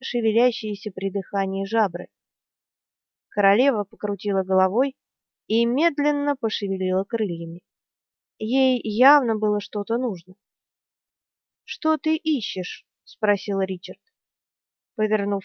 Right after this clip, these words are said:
к нему голову, она дохнула на него нежным сладким ароматом. Почему-то от этого он яснее понял, чего она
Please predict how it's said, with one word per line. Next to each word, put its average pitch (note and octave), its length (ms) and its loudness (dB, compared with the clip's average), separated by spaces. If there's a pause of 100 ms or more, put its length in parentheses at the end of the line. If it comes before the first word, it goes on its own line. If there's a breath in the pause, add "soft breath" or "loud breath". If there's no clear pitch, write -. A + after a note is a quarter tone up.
(140)
к - 60 -18
нему G3 260 -2
голову, C4+ 520 2 (420)
она D4+ 340 6
дохнула B3+ 600 2
на G#3+ 100 0
него G#3 300 0
нежным A#3+ 640 -2
сладким G3+ 640 -2
ароматом. G3 640 -2 (960)
Почему-то G#3 500 0
от G3+ 160 2
этого F#3+ 440 2 (280)
он C4+ 200 2
яснее C4+ 600 0
понял, A3 420 0
чего F#3+ 280 -6
она F#3+ 180 -2